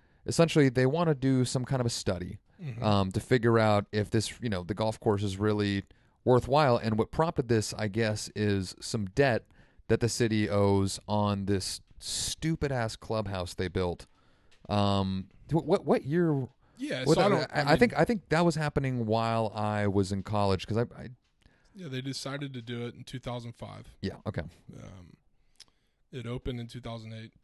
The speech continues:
Speaker 2: the new Pro Shop building, which was ten percent of what Legends cost. Um, their original budget was six point two million dollars for Legends. And it's not Legends anymore. I should say the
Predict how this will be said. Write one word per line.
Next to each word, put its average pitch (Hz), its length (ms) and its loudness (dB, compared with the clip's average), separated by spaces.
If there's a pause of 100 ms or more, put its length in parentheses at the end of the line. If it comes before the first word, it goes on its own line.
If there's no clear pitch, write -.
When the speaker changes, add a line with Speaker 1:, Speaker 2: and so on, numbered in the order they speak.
Speaker 2:
the 127 180 -12
new 117 140 -8
Pro 117 220 -8
Shop 113 320 -12
building, 113 320 -12
which 110 220 -16
was 113 260 -16 (960)
ten 127 160 -14
percent 113 320 -10
of 110 100 -12
what 110 140 -14 (240)
Legends 117 380 -12
cost. - 340 -20 (580)
Um, 113 440 -10
their 139 220 -4
original 127 360 -4
budget 113 480 -6
was - 380 -8 (240)
six - 320 -14
point 123 240 -8
two - 140 -14
million 117 260 -10
dollars 123 400 -10 (100)
for - 140 -16
Legends. 120 420 -10 (520)
And 110 100 -12
it's - 120 -10
not 123 160 -4
Legends 117 320 -6
anymore. 107 280 -14
I 113 40 -10
should 117 200 -14
say - 160 -12
the 107 160 -16